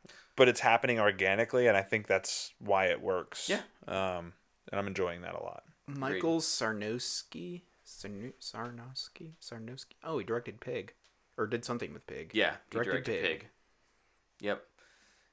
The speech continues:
Speaker 2: And he, I don't remember what his next project is, but I think it's also pretty big.
Speaker 3: It's not on here.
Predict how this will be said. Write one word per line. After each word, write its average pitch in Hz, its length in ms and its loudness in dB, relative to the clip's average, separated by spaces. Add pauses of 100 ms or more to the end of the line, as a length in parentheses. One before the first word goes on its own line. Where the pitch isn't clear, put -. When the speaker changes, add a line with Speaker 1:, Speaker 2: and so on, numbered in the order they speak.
Speaker 2:
And 127 100 -2
he, 139 320 -2
I - 80 -10
don't 170 100 -14
remember 160 260 -12
what 127 80 -10
his 95 120 -10
next - 180 -10
project - 460 -10
is, 67 240 -12
but 80 240 -14
I 73 60 -12
think 113 240 -18
it's - 400 -14 (1080)
also - 140 -18
pretty - 260 -20
big. - 260 -18 (2750)
Speaker 3:
It's - 100 -20
not 104 140 -14
on 80 120 -10
here. 87 160 -6